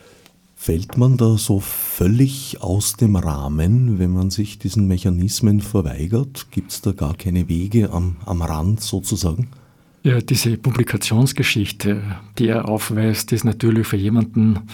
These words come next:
Speaker 2: der im Literaturbetrieb reüssieren will, tödlich. Der erste Roman ist erschienen neunzehnhunderteinundsechzig.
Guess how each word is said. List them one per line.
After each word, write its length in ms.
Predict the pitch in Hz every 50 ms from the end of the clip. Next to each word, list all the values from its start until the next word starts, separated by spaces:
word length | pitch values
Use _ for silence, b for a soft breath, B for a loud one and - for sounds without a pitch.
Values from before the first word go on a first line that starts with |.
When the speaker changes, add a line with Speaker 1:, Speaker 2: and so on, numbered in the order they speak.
| B B B B B B B B B B B B _ -
Speaker 2:
der 80 | 110 110
im 80 | 104
Literaturbetrieb 880 | 101 110 - 110 104 - 120 123 - - - - - 110 110 107 - -
reüssieren 500 | 110 107 104 101 - - 110 110 113 107
will, 220 | 101 107 107 107 107 - - - -
tödlich. 520 | - 101 104 - 92 98 - - - - B B B B B B B B B B B B
Der 80 | 143 143
erste 180 | 117 113 - 120
Roman 240 | 113 104 107 113
ist 80 | 113 104
erschienen 400 | 104 - - 117 110 110 107 90 - -
neunzehnhunderteinundsechzig. 1040 | 110 101 - 113 104 95 85 92 95 - - 90 92 - - - - - - -